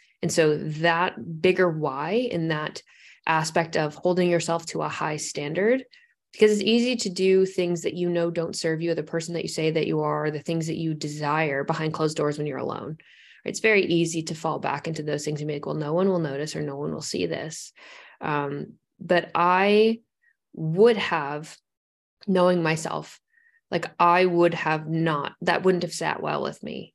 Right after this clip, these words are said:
I, I don't do well when I fall short of certain things, especially when I say I'm going to do something. If I don't do it to the standard in which I had set out to do, I, I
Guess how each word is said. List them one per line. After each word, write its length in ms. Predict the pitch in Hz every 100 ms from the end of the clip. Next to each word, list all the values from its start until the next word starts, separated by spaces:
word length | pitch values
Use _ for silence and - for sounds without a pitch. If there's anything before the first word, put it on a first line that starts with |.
| _ -
I, 400 | 160 156 156 -
I 80 | 156
don't 580 | 156 165 160 160 - - _ _
do 260 | 175 170 175
well 380 | 175 160 - 254
when 160 | 185
I 120 | 180
fall 180 | 175 175
short 340 | 175 - 175 208
of 80 |
certain 280 | 208 196 190
things, 280 | 196 214 240
especially 720 | 196 - 160 - 185 170 170 - - -
when 120 | 185
I 100 | 170
say 220 | 165 165
I'm 140 | 170 170
going 200 | 165 165
to 80 | 160
do 100 | 160
something. 260 | 180 190
If 120 | 170
I 80 | 156
don't 300 | 160 160 160
do 120 | 160
it 100 | 160
to 60 | 160
the 80 | 160
standard 400 | - 156 160 151
in 80 | 151
which 180 | 151
I 80 | 151
had 160 | 147 143
set 180 | 147 139
out 200 | 147 -
to 80 |
do, 260 | 156 151 180
I, 300 | 160 156 156
I 360 | - 151 147